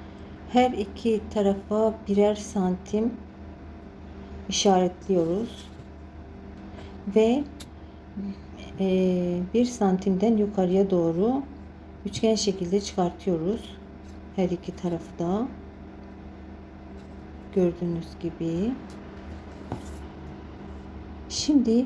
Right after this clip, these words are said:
kenarlarından üç santim ayarlıyoruz. Üç santim. Tam orta noktasına bir santim ayarlıyoruz. Ve cetvelle bir santimden üç santime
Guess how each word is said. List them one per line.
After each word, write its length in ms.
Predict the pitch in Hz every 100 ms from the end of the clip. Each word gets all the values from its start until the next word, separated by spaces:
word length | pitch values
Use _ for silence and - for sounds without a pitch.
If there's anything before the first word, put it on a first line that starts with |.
| - - - -
kenarlarından 840 | 220 202 202 202 202 202 220 254 - -
üç 60 |
santim 720 | - - 196 175 - 180 196 233 - - - - 190
ayarlıyoruz. 760 | 196 185 175 175 175 185 240 - - - - 196
Üç 80 |
santim. 540 | - - 170 180 - 262 - - - - -
Tam 220 | 262 240
orta 320 | 220 208 233
noktasına 720 | 220 202 - 196 - 202 226 277 - -
bir 120 | 208
santim 640 | 208 - 180 175 - 190 190
ayarlıyoruz. 760 | 180 175 170 165 170 170 226 277 - - - - - - - - -
Ve 220 | 214 180 180
cetvelle 760 | 202 190 - 214 202 175 202 262 - - - - - - - - - - - - - - - - - - - - - - -
bir 260 | 196 226 262
santimden 840 | - 214 202 196 202 190 196 262 311 226
üç 120 | 226
santime 600 | - 208 185 185 180